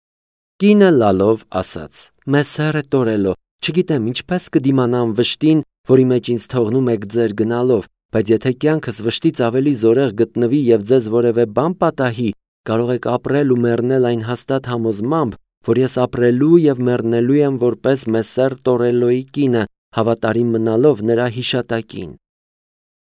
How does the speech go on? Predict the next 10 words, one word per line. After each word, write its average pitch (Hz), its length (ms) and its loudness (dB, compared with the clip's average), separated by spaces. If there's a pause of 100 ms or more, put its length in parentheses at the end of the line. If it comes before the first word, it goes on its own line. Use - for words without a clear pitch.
(140)
Այն 98 200 2
ժամ 143 280 2
Մեսեր 143 460 0
Տորելոն 104 560 2
ասաց. - 480 -10 (540)
Ես 90 180 2
միանգամայն 98 640 -4
համոզված 107 720 -2
եմ, 82 180 -8
կին, 127 340 -2